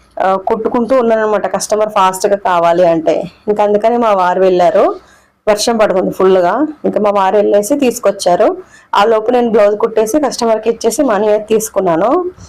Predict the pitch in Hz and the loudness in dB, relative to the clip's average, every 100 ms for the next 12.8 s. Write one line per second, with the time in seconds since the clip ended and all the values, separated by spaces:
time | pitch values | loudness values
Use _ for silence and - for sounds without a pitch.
0 | - - _ 208 220 214 208 240 226 208 | -20 -20 _ -4 0 2 2 0 -2 0
1 | 233 226 220 - 214 208 226 381 269 - | 0 0 -2 -2 -2 0 0 2 0 0
2 | 226 214 180 190 208 196 240 220 190 175 | 0 0 0 0 2 2 0 0 2 0
3 | - - - _ _ - 202 190 202 202 | -2 -8 -20 _ _ 0 2 2 2 0
4 | 214 208 190 - 202 175 190 214 202 196 | 2 0 0 0 0 2 2 2 2 0
5 | 190 190 175 196 403 - - - - - | 0 2 2 0 0 -6 -20 -20 -20 -14
6 | - 208 202 214 240 240 226 220 208 196 | -6 -2 0 0 0 0 0 0 2 2
7 | 202 185 180 175 175 170 170 190 180 - | 2 2 2 2 2 0 -2 -2 -4 -2
8 | 240 359 233 208 208 208 214 190 185 180 | 0 2 2 0 -2 0 0 2 2 2
9 | 208 220 214 196 190 185 185 190 247 220 | 0 0 2 0 0 -2 -2 0 0 -2
10 | 208 196 165 - 165 208 247 214 202 202 | -2 -2 -4 -2 0 0 2 2 2 0
11 | 233 196 202 202 196 202 185 240 202 170 | 0 2 2 2 2 2 2 0 0 0
12 | 190 180 165 170 170 180 175 | 2 2 2 2 2 2 0